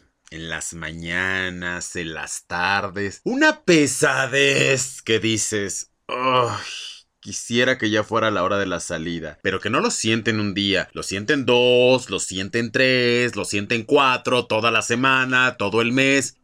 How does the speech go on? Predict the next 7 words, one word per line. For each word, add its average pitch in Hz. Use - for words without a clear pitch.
y 127
sin 131
querer 139
llevan 110
años 104
y 131
años 92